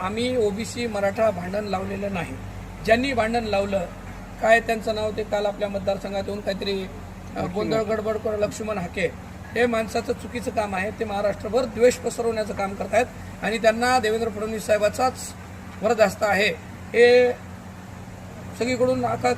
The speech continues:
करीत दिसत आहे. तर मराठा आणि ओबीसी भांडण लावण्याचं आणि मराठा तरुणांचं आणि ओबीसी तरुणांचं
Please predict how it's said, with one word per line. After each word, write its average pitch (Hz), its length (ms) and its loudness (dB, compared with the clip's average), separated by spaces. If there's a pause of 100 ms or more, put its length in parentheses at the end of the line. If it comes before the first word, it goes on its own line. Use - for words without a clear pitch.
करीत - 160 2
दिसत - 380 0
आहे. 147 140 4 (420)
तर 254 180 4
मराठा 226 420 4
आणि 262 180 4
ओबीसी 233 320 0
भांडण 220 260 -2
लावण्याचं 226 380 4
आणि 220 120 2
मराठा 233 600 4 (200)
तरुणांचं 220 560 0
आणि 240 160 0
ओबीसी 226 360 -2
तरुणांचं 208 520 -4